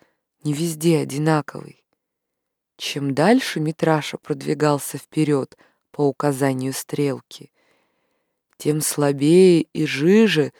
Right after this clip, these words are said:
становились кочки. Наконец ноги стали просто тонуть в болотной жиже. Сторожевой ворон увидал человека с двойным козырьком и прокричал,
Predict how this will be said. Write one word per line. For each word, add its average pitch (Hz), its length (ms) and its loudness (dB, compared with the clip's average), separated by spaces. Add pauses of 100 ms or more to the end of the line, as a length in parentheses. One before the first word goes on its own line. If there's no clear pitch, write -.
(220)
становились 143 880 -4
кочки. - 680 -8 (880)
Наконец 151 680 -4
ноги 165 300 -2
стали 156 340 -6
просто - 420 -8
тонуть 151 540 -4
в - 80 -14
болотной 175 580 0
жиже. 143 480 -8 (1500)
Сторожевой 170 800 0
ворон 180 440 4 (420)
увидал 170 380 4
человека 196 760 4
с 156 40 -6
двойным 175 480 4
козырьком 180 760 2 (500)
и 202 80 0
прокричал, 208 880 4